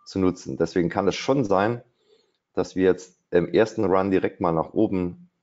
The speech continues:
laufen werden. Und ich bin da irgendwie schon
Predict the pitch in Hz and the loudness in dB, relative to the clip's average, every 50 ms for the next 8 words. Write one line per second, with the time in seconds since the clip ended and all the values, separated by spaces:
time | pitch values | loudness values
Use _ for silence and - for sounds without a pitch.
0 | _ - 80 80 85 92 101 98 - 85 73 76 80 95 120 143 147 156 165 165 | _ -2 0 2 2 2 2 0 -2 -2 0 2 2 2 0 -2 -4 -6 -8 -10
1 | - _ _ _ _ _ _ _ _ _ _ _ _ _ _ _ _ _ _ _ | -14 _ _ _ _ _ _ _ _ _ _ _ _ _ _ _ _ _ _ _
2 | _ _ _ _ _ _ _ - 90 90 90 90 90 82 - - - - _ _ | _ _ _ _ _ _ _ 0 2 2 2 2 0 -2 -6 -10 -18 -20 _ _
3 | _ _ _ _ _ _ _ _ _ _ _ _ _ _ _ _ _ _ _ _ | _ _ _ _ _ _ _ _ _ _ _ _ _ _ _ _ _ _ _ _
4 | _ _ _ _ _ _ _ _ _ _ _ _ _ - - - _ - 92 110 | _ _ _ _ _ _ _ _ _ _ _ _ _ -20 -20 -18 _ -6 -2 0
5 | 107 95 - - 98 110 113 104 107 107 101 - - 107 117 135 143 139 123 | 0 0 2 2 0 2 2 2 2 2 2 2 0 0 0 0 -2 -6 -8